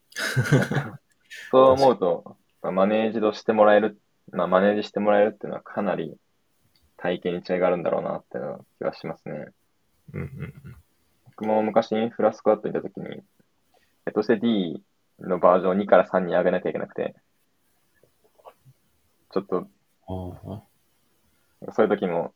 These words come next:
Speaker 2: なんか、まあ、エトセディーの二から三に関してはマネージドされてても、なんか、結構大変だったんだろうなと思いつつも。でも、この、このデータベース、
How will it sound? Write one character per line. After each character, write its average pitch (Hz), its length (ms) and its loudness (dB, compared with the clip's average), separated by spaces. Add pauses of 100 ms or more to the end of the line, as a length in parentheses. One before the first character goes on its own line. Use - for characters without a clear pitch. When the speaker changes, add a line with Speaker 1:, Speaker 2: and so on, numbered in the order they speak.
(160)
Speaker 2:
な 101 80 -14
ん 101 40 -18
か、 - 240 -8
ま 131 140 6
あ、 117 80 8
エ 139 180 2
ト 196 80 0
セ 240 100 0
デ 285 80 0
ィ - 20 -2
ー - 40 0
の 151 60 0
二 170 100 0
か 165 100 6
ら 160 60 2
三 156 120 2
に 131 80 -4
関 127 200 6
し - 60 -18
て 110 60 2
は 98 40 -2
マ 98 100 2
ネ 107 80 0
ー 113 40 0
ジ 110 60 -2
ド 120 100 0
さ 123 100 0
れ 110 60 0
て 101 100 -6
て 107 80 -2
も、 90 240 -4
な 92 100 -2
ん 92 40 -10
か、 - 240 -4 (600)
結 - 180 -20
構 95 120 -4
大 98 120 6
変 98 40 -2
だ 95 60 4
っ 101 220 4
た 92 60 -4
ん 90 40 -4
だ 85 80 0
ろ 85 60 0
う - 20 -2
な 87 100 0
と 87 100 -2
思 85 240 -4
い 85 60 -6
つ - 120 -20
つ - 60 -18
も。 80 160 -14 (1500)
で 104 80 -2
も、 98 100 0 (240)
こ - 180 4
の、 139 320 6 (360)
こ 135 100 0
の 131 100 4
デ 135 140 6
ー 131 40 -4
タ 135 80 8
ベ 139 100 4
ー 143 40 2
ス、 95 420 -6